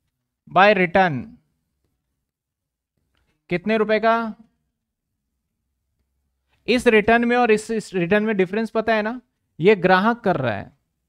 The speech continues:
और ये ब्रांच ही हेड ऑफिस को कर दे रहा है, दोनों में फर्क है, ठीक है ना। चलिए सर ये भी हो गया। इसके बाद check receive from customer, कस्टमर से पैसा मिला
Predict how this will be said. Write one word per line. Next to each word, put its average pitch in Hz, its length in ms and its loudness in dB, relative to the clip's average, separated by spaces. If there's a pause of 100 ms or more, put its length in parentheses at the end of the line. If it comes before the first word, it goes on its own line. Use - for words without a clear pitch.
(420)
और 165 140 2
ये 208 340 0 (100)
ब्रांच 165 460 2
ही 254 100 2
हेड 185 180 2
ऑफिस 156 260 -2
को 123 140 -8
कर 110 160 -8
दे 107 120 -8
रहा 117 120 -14
है, - 120 -16
दोनों 165 280 0
में 190 120 -4
फर्क 143 340 -4
है, 123 100 -16 (140)
ठीक 156 160 -6
है 196 60 -4
ना। 214 160 -8 (880)
चलिए 202 280 2
सर 208 300 0 (160)
ये 160 260 -2
भी 202 120 -2
हो 214 160 2
गया। 214 300 0 (760)
इसके 202 320 4
बाद 240 340 4
check 254 320 4
receive 247 460 -2
from 240 440 4
customer, 254 920 2 (1000)
कस्टमर 247 520 -2
से 262 180 0
पैसा 226 380 2
मिला 247 440 4